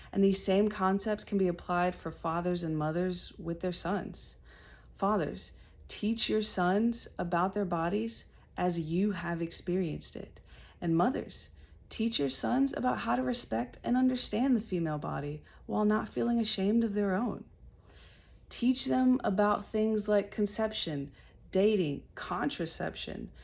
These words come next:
how hormones and arousal can affect thinking and behavior. Teach them these things before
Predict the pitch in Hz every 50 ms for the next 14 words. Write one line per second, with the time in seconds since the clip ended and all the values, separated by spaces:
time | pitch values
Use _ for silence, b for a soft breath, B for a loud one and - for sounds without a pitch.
0 | B B B - - 208 196 185 - 185 190 208 226 233 233 240 247 240 233 240
1 | 233 233 220 208 202 220 254 247 208 196 202 226 226 - 226 214 214 202 208 -
2 | - 214 226 - - - - 196 202 220 220 240 247 226 208 214 214 208 202 190
3 | - - 277 254 202 - - - - - B B B B B B B B B B
4 | B B - - - 269 269 - - 285 277 277 269 254 - 214 208 226 233 220
5 | - - - 185 175 175 180 185 190 - - - - 185 180 - - 185 185 190
6 | 190 185 185 185 185